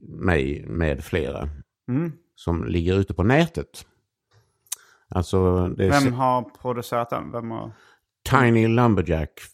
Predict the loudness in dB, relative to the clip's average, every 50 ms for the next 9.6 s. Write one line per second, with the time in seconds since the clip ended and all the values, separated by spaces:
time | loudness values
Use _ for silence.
0 | _ -4 -2 -2 -2 -4 -6 -8 -10 -12 -12 -14 _ _ _ _ _ _ _ _
1 | -8 -8 -6 -4 -4 -6 -4 -4 -4 -2 0 0 2 4 4 4 4 2 0 -2
2 | -2 -2 -2 0 -2 -4 -6 -8 -6 -2 -2 -2 0 -2 -4 -6 -8 -10 -12 -16
3 | _ _ -4 2 4 4 6 6 6 6 4 4 2 2 2 2 2 2 2 4
4 | 4 4 4 2 -2 -6 -10 -16 _ -20 -8 -4 0 2 2 2 4 4 4 4
5 | 4 2 0 0 0 0 0 0 -2 -6 -8 -8 -8 -6 -6 -6 -8 -8 -6 -4
6 | -2 0 2 4 4 6 6 4 4 2 0 -2 -4 -8 -6 -4 -4 -2 -2 -2
7 | -2 -4 -4 -4 -4 -4 -2 -2 -2 -2 -2 -4 -8 -10 -12 -12 -10 -8 -4 -2
8 | -2 -2 0 2 2 2 2 2 -2 -6 -4 -4 -2 -4 -4 -6 -8 -6 -6 -6
9 | -6 -8 -8 -8 -6 -2 0 0 2 2 0